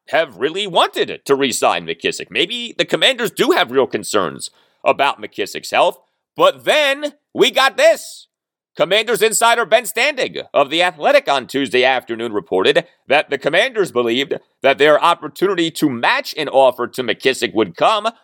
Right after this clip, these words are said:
but that such an opportunity did not come, per, quote, "a source close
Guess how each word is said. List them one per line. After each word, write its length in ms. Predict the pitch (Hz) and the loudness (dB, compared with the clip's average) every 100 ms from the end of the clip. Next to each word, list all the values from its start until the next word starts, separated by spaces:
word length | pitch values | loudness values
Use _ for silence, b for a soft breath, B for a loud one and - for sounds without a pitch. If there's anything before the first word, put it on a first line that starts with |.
| _ - | _ -2
but 240 | 131 139 | -2 2
that 240 | 147 - | 0 -2
such 260 | - 185 190 | -2 -2 0
an 80 | 160 | 0
opportunity 840 | 170 170 160 - 170 175 165 - _ - | 0 0 -6 -4 0 0 0 -4 _ -4
did 260 | 151 214 170 | 0 2 2
not 260 | 269 311 | -2 -2
come, 360 | - 180 104 62 58 - | -2 0 -2 -6 -16 -2
per, 160 | 170 | -2
quote, 560 | 165 196 240 202 - - _ _ | -2 2 2 2 -2 -14 _ _
"a 340 | 165 175 170 147 _ | 2 2 2 -2 _
source 680 | - - 262 262 254 - - _ _ | -12 0 4 4 2 -6 -10 _ _
close 580 | - 233 214 202 - | 0 2 2 0 -8